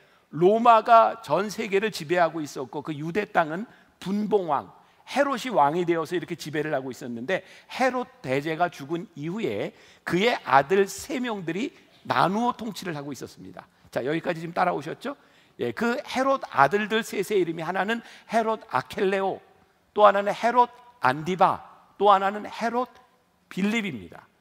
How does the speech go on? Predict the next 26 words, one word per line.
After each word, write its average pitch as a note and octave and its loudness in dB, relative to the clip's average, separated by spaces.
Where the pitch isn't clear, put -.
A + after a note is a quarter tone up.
그런데 B3+ 2
이 C4+ 0
헤롯 C4+ 0
아켈레오라고 G#3 0
하는 F3 -2
사람이요, D#3+ -4
굉장히 C4 -2
잔인했다 G3+ 0
그럽니다. G#2 -10
그가 F3+ 6
분봉왕이 G3+ 2
되어서 C3+ -2
지금 G3 -4
예루살렘 A3 4
지역을 G3 0
다스리려고 D#3+ -6
할 B2+ -6
때 - -2
유대 F#3 -2
사람들 F3 -4
중에 C#3+ -6
이렇게 D#3 -8
반기를 F#3 0
든 E3+ -2
사람이 C3+ -8
있어서 B2+ -10